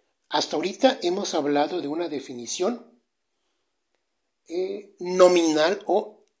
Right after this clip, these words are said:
estipulativa. Vamos a, vamos a avanzar un poquito más. También tenemos definiciones, vamos a llamarle lexicográficas.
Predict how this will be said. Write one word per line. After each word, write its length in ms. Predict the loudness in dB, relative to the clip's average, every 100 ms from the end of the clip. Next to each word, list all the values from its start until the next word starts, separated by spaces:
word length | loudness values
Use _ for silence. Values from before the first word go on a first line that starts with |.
| 2
estipulativa. 920 | 4 4 -4 -4 -4 -6 -12 -20 -20 _ _ _ _ _ _ _ _
Vamos 300 | 4 6 8
a, 80 | 4 2 2
vamos 260 | 4 4 2
a 60 |
avanzar 280 | -2 -4 -8
un 140 | -8
poquito 360 | -10 -12 -12 -14
más. 340 | -18 -20 -20 _ _ _ _
También 420 | -2 2 8 8 8
tenemos 480 | 6 6 2 0 -4 4
definiciones, 1080 | 6 8 6 4 2 -2 -4 -6 -12 -18 _ _ _ _ _ _ _ _ -20 -20 _ _
vamos 260 | 0 0 0
a 40 |
llamarle 920 | -2 -2 -2 -2 -4 -4 -4 -8 -16 _ _
lexicográficas. 1500 | -4 4 4 6 2 4 2 6 4 4 -4 -12 -12 -14 -16